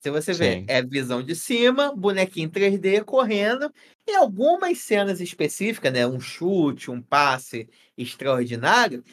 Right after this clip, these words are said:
Speaker 1: é um pouquinho melhor desenhado, mas no geral, ele lembra um pouco os shonens clássicos, do tipo Cavaleiro Zodíaco,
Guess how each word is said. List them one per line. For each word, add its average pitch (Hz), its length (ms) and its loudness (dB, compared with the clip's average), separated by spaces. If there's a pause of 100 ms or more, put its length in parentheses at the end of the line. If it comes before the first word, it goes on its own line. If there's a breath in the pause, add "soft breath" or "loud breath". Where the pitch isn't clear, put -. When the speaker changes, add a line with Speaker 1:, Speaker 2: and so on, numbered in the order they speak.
(160 soft breath)
Speaker 1:
é 240 80 0
um 254 120 0
pouquinho 370 920 -2
melhor 277 320 4
desenhado, 247 640 0
mas 349 280 -4
no 254 180 0
geral, 170 540 2 (120)
ele 392 240 4
lembra 302 260 4
um 277 40 -12
pouco 285 280 2
os 254 60 0
shonens 254 500 0
clássicos, 214 720 0
do 165 120 0
tipo 156 600 -4
Cavaleiro 123 400 0
Zodíaco, 135 1200 4